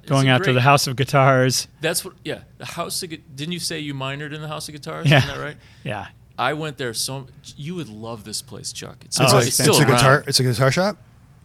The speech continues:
Speaker 1: Uh, it's just pianos.
Speaker 2: Yeah.
Speaker 1: No,
Speaker 3: That's,
Speaker 1: no.
Speaker 3: that's hilarious.
Speaker 1: Um, it's, it is an iconic guitar shop.
Speaker 3: In
Speaker 1: It's like
Speaker 3: Rochester.
Speaker 1: four different stories.
Speaker 2: Yeah,
Speaker 1: and it's
Speaker 2: and
Speaker 1: this old house.
Speaker 2: giant
Speaker 1: It's
Speaker 2: record, records, and Armin Shor-,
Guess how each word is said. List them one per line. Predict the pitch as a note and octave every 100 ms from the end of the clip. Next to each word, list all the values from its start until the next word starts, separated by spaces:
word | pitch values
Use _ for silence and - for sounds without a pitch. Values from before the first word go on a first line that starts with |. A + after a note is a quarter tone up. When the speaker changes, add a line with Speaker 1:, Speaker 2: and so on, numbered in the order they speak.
| -
Speaker 1:
Uh, | B2+ A#2+ A#2 A#2
it's | B2 -
just | D3+
pianos. | - D3 G2+ - - - - - - _ _ _ - -
Speaker 2:
Yeah. | C#3
Speaker 1:
No, | B2 G#2+
Speaker 3:
That's, | G2 -
Speaker 1:
no. | A#2
Speaker 3:
that's | -
hilarious. | A#2 A2
Speaker 1:
Um, | C3 B2+ B2 A#2+ -
it's, | C#3+ D3 - - - - - - - -
it | E3 E3+
is | E3+ E3 C#3+
an | D#3+ D3 D3+
iconic | D3+ - - - E3 E3+ D#3 A2 - - -
guitar | B2 - A2+
shop. | G#2+ A2 F#2 F#2 - - - - - -
Speaker 3:
In | C3
Speaker 1:
It's | C3 C3+ -
like | C3+
Speaker 3:
Rochester. | A2 -
Speaker 1:
four | E3 D#3+ E3
different | D3 C#3+ C#3+ B2
stories. | - - B2 A#2+ A#2 A#2 A#2 A#2
Speaker 2:
Yeah, | A3+ C3
Speaker 1:
and | D3+ D3+
it's |
Speaker 2:
and | A#3
Speaker 1:
this | - G3+
old | F#3+ F#3 E3+
house. | - B2+ B2+ C3+ C3 A2+
Speaker 2:
giant | - C#3 C#3 B2+
Speaker 1:
It's |
Speaker 2:
record, | A#2 B2 A#2 A2 -
records, | G#2+ A2 G2 F#2+ -
and | F2 G2 - - - - -
Armin | D3+ C#3 B2+
Shor-, | - C3